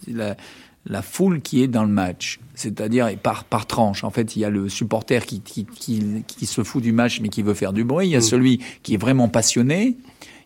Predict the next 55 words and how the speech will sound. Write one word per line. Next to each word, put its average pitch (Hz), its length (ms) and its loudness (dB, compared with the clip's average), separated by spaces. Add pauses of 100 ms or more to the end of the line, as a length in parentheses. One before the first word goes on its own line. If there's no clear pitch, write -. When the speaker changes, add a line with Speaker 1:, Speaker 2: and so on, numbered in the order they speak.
Speaker 1:
il 117 80 2
y 131 60 8
a 123 80 6
celui 135 280 4
qui 117 100 2
n'y 110 60 4
comprend 104 320 0
rien, 170 420 0 (640)
il 117 120 0
y 123 140 2
a, 110 100 2
il 113 80 0
y 123 60 4
a 117 40 4
celui 135 480 4
qui, 110 880 0
qui, 123 220 -4
qui, 120 220 -2
qui, 107 420 -2
qui 120 140 -2
dit 123 400 4
à 120 80 6
un 120 140 4
autre 139 280 2
ce - 100 -2
qu'il 117 140 -2
pense. 180 480 0 (480)
C'est-à-dire, 139 400 0
moi, 175 140 4
j'en 139 180 2
ferai, 180 400 -2
en 120 240 0
fait, 165 240 -2
une 127 100 0
étude 117 220 2
sociologique, 117 840 -4 (520)
euh, 101 160 -4
de 107 220 2
trois 104 300 0
quarts 110 240 -2
d'heure 156 180 0
multipliée 127 460 -2
par 107 180 0
deux. 110 80 0
Je 117 160 -2
ferai 127 220 -2
pas 143 160 0
tout 127 140 0
le 117 60 2
match 151 220 -2
parce 110 160 -6
que 113 60 -4
ce 98 40 -2
serait - 140 -2
rasoir. 95 720 -2